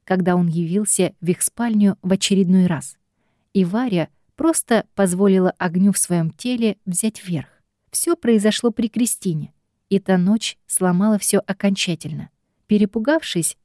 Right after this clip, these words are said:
дядя сам оступился и выпал из окна. Но в его смерти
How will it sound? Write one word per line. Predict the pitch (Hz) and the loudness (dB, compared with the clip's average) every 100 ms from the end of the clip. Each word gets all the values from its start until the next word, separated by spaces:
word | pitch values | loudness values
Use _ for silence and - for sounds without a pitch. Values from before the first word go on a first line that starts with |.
| - | -8
дядя | 202 269 277 | -2 -2 -2
сам | - 262 175 - | 0 0 0 0
оступился | 160 - 165 214 233 - 180 - - | -6 -4 -6 -2 -2 -2 -4 -4 -2
и | 196 | 0
выпал | 196 202 190 - | 0 2 0 0
из | 190 | 0
окна. | 196 190 165 147 _ _ _ _ _ | 0 -2 -6 -6 _ _ _ _ _
Но | 190 185 | 2 2
в | |
его | 185 185 | 2 0
смерти | 180 202 262 - - 147 | 2 0 0 -4 -6 -8